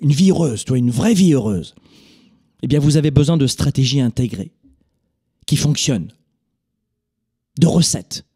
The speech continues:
Vous faites un gâteau au chocolat, j'ai besoin d'une recette. Je ne vais pas la réinventer. Le grammage, les ingrédients, la température de cuisson, vous reprenez des recettes.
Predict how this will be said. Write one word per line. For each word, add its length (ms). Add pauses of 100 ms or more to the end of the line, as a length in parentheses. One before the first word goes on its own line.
(400)
Vous 60
faites 180
un 100
gâteau 240
au 40
chocolat, 460
j'ai 120
besoin 200
d'une 160
recette. 380
Je 40
ne 40
vais 60
pas 120
la 100
réinventer. 680 (260)
Le 140
grammage, 580
les 220
ingrédients, 540
la 100
température 480
de 80
cuisson, 320 (300)
vous 180
reprenez 380
des 60
recettes. 440